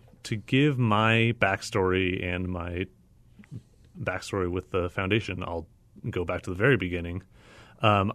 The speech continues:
I was born with a condition called Leber's congenital amaurosis, which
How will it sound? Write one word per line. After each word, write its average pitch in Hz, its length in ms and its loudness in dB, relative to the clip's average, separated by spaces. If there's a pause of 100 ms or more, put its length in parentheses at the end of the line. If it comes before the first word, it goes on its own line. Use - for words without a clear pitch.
I 107 320 2
was 123 240 2
born 101 680 -2
with 101 300 0
a 104 80 -2
condition 101 560 -4
called 92 320 -2
Leber's 95 400 0
congenital 98 500 0
amaurosis, 92 560 -4
which - 400 -4